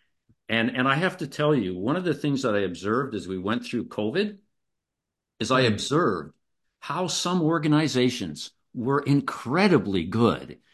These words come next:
Speaker 1: at what they called at that time pivoting from the business that they had to the business that they had to be in order to survive this humongous body blow that the world suffered. Um, I kind of,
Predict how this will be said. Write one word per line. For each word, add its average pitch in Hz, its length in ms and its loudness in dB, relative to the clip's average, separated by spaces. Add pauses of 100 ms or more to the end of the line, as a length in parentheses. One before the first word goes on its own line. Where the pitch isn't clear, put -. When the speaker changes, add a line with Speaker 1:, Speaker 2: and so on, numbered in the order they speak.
(160)
Speaker 1:
at 101 240 0
what 104 120 -4
they 87 100 -2
called 101 320 -2
at - 120 -6
that 107 220 0
time 80 320 -4
pivoting 107 580 -2 (400)
from 107 300 4
the 95 100 -4
business 113 460 0
that 165 140 -4
they 165 160 -2
had 127 580 0 (280)
to 127 100 0
the 107 100 2
business 139 600 0
that 110 180 -6
they 110 140 -2
had 147 420 -4
to - 80 -2
be 69 420 -6 (260)
in 98 140 0
order 101 260 0
to 101 220 -10
survive 113 600 -2
this 95 200 -4
humongous 120 1080 0 (420)
body 110 400 2
blow 98 260 -2
that 90 160 -8
the 98 60 -8
world 92 340 -2
suffered. 73 560 -10 (540)
Um, 120 400 6 (120)
I 165 220 4
kind 208 400 0
of, 151 260 -2